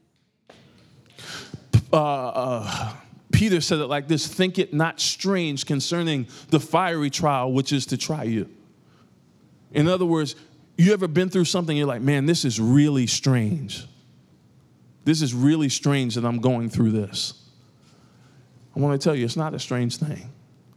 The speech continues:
because you're marked by God. But the good news,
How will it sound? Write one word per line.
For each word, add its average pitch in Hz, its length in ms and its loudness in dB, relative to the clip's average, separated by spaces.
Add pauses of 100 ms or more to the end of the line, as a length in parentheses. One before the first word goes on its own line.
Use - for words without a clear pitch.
(240)
because 123 380 2
you're 123 120 2
marked 127 380 -2
by 113 180 0
God. 113 440 -2
But - 160 0
the 120 80 0
good 135 300 2
news, 120 400 0